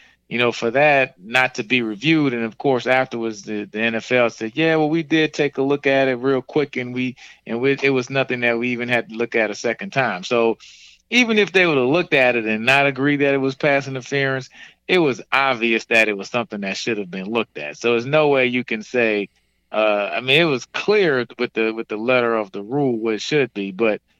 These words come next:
you know, I think in, you know, we all coach Little League sports in, in high school, college, professional. You know, you always tell kids and adults that if you put it in the referee's hand, and it may not go your way. So I, I think,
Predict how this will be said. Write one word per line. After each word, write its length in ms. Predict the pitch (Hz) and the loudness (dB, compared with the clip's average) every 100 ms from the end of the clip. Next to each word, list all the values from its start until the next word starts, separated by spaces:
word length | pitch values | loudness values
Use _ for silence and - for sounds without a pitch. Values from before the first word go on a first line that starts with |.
| _ - | _ -4
you 140 | 127 | 0
know, 100 | 123 | 2
I 180 | 113 120 | 0 0
think 240 | - 151 - | 0 0 0
in, 240 | 127 123 160 | -4 -6 -6
you 120 | 147 | -4
know, 120 | 120 | -2
we 140 | 131 | 2
all 260 | 143 143 135 | 2 4 2
coach 320 | - 131 117 | 0 -2 0
Little 240 | 131 123 123 | -2 0 0
League 260 | 123 113 | -2 -2
sports 460 | - - 127 - 104 | -8 -6 -4 -4 -8
in, 240 | 101 101 | -10 -8
in 280 | 104 107 104 - | -10 -10 -10 -2
high 220 | 117 117 | 0 0
school, 280 | - 113 107 | -4 -12 -8
college, 440 | 117 104 104 90 | -2 -2 -2 -8
professional. 640 | - - 131 113 104 98 - - _ _ | -10 -2 -2 -2 -8 -12 -14 -20 _ _
You 100 | 123 | -6
know, 80 | 127 | -2
you 180 | 123 123 | 2 2
always 380 | 131 127 123 120 | 4 4 2 0
tell 320 | - 123 113 | 0 0 0
kids 320 | - 131 120 | 0 -2 0
and 220 | 135 135 | 0 0
adults 380 | 120 113 110 110 | 0 0 0 0
that 200 | 120 110 | -2 -2
if 80 | 104 | -2
you 80 | 107 | -4
put 220 | - 156 | -2 0
it 80 | 151 | 0
in 80 | 131 | -2
the 80 | |
referee's 540 | 123 127 123 131 147 127 | -2 -2 -2 -2 -2 0
hand, 280 | 110 104 104 | -2 -2 -4
and 140 | 104 | -6
it 80 | 110 | -4
may 160 | 117 | -2
not 240 | 113 104 98 | -2 -2 -2
go 140 | 107 | -2
your 200 | 98 92 | -2 -2
way. 240 | 101 104 90 | -2 -2 -4
So 180 | 98 | -4
I, 220 | 98 98 110 | -2 -2 -2
I 40 | |
think, 360 | - 127 113 | -2 -2 -4